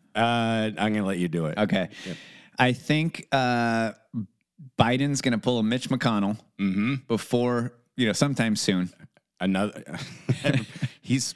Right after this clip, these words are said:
Speaker 1: he's pulled several Mitch McConnells.
Speaker 2: In case you don't know what we're talking about, and I don't, I don't have, have it pulled up, but
Speaker 1: America's favorite turtle just, like,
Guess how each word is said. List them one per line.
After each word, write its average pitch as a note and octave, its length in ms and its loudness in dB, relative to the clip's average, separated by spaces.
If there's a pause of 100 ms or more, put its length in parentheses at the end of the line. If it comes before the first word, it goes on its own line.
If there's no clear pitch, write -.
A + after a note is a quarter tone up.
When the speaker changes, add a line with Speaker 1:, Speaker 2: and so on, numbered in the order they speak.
(140)
Speaker 1:
he's D#3 300 0
pulled C3 460 -2
several A#2 480 0
Mitch F#2+ 240 0
McConnells. - 460 -2
Speaker 2:
In E3 60 4
case C#3+ 260 4
you D#3 60 4
don't D3+ 120 2
know C#3 140 2
what C3 80 0
we're A#2+ 80 0
talking A#2+ 320 0
about, A2 380 0 (260)
and G2+ 280 0
I A2 120 2
don't, A2 220 0
I A2+ 120 0 (220)
don't A2 160 2
have, G2+ 320 -2
have G#2 160 4
it F#2+ 100 -4
pulled G2+ 180 0
up, G2+ 200 -2
but G2+ 100 2
Speaker 1:
America's A#2+ 400 0
favorite A2 320 0
turtle G#2+ 340 2
just, F#2 220 -2
like, G2+ 180 -2